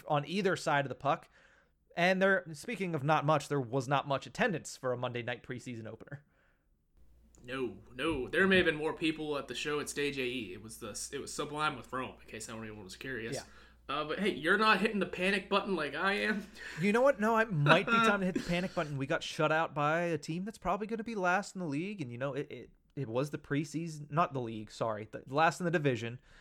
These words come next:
Speaker 1: and, you know, couldn't score a goal.
Speaker 2: We put
Speaker 1: Our starting goaltender
Speaker 2: we put
Speaker 1: played. I don't know.
Speaker 2: We put all this talk and, and, you know, pumping the tires of these prospects.
Speaker 1: <laughs>
Speaker 2: Apparently Nathan Laguerre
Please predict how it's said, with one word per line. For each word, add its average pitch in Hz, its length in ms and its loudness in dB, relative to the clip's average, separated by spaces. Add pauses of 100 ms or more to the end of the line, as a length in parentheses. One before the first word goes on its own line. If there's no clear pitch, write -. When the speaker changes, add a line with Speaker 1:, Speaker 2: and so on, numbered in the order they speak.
(380)
Speaker 1:
and, 180 340 2 (300)
you 165 80 -14
know, 196 260 -10 (1160)
couldn't 196 200 -4
score 180 280 -2
a 175 80 -6
goal. 151 420 4
Speaker 2:
We 190 80 4
put 202 220 4
Speaker 1:
Our 139 100 4
starting 196 480 4
goaltender 190 380 2
Speaker 2:
we 214 60 6
put 208 100 4
Speaker 1:
played. 220 280 2
I 113 200 0
don't 135 160 -2
know. 156 300 4 (1080)
Speaker 2:
We 151 140 -2
put 190 180 2
all 160 240 2
this 180 300 -2
talk 165 540 2
and, 139 240 -8 (540)
and, 131 220 -12 (420)
you 139 60 -14
know, 127 160 -12
pumping 165 320 -2
the 151 80 -4
tires 143 520 0
of 131 100 -4
these 131 260 -6
prospects. 143 840 -6 (600)
Speaker 1:
<laughs> - 580 -18
Speaker 2:
Apparently 214 300 10
Nathan 190 300 6
Laguerre 151 420 6